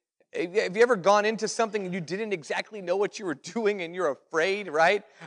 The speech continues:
I mean, like, "I don't exactly know." And someone goes, "You got this. It's okay." And, "No, no, I don't got it." No, you do, because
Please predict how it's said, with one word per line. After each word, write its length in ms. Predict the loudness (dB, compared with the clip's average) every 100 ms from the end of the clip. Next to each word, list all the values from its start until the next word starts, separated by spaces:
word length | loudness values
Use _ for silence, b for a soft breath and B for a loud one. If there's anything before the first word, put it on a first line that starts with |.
| 4
I 140 | 4
mean, 180 | 4 0
like, 180 | 0 0
"I 100 | -4
don't 400 | 0 6 6 6
exactly 560 | 2 4 6 6 2 2
know." 460 | 6 8 8 4 -2 b b
And 300 | 2 2 -2 -14 _ _
someone 200 | -8 -2
goes, 140 | -2 -2
"You 120 | 2
got 280 | 4 4 0
this. 320 | -4 -4 -10
It's 220 | -12 -10 -10
okay." 680 | -8 -2 0 0 -2 -8 _ _ _ _ _ _
And, 240 | -6 -4 -2
"No, 80 | 6
no, 160 | 8
I 140 | 10 10
don't 220 | 6 8
got 200 | 6 6
it." 60 |
No, 100 | 2
you 120 | -4 -4
do, 200 | -6 -6
because 420 | -4 0 -2